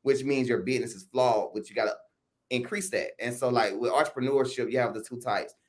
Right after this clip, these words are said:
The people that just work for themselves and their base is still a job. Um, and if they were to pass away, they have nothing to leave to their kids for real, uh, because they were the business and they're not here no more. And then you have the business owner who have taken everything they have in them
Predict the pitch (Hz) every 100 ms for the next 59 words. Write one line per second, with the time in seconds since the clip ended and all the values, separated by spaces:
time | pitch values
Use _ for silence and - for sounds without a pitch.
0 | _ 104 - 143 139 131 117 101 78 -
1 | 120 101 127 127 127 120 120 123 123 120
2 | 113 104 117 120 - 113 101 95 110 120
3 | 127 - _ _ _ 113 113 104 98 90
4 | - - - 117 110 123 120 117 117 110
5 | 123 120 110 110 117 113 113 113 107 110
6 | 98 107 107 113 117 107 117 117 117 110
7 | 113 127 127 _ _ _ 107 104 98 95
8 | 104 110 101 113 98 107 107 95 113 123
9 | 123 98 101 104 95 104 107 110 120 127
10 | _ _ - 98 98 101 104 113 104 98
11 | 92 113 117 107 98 104 101 107 101 98
12 | 95 _ _ 113 104 101 - 110 117 104
13 | - 117 123 117 113 110 117 98 110 113
14 | 104 98 95 95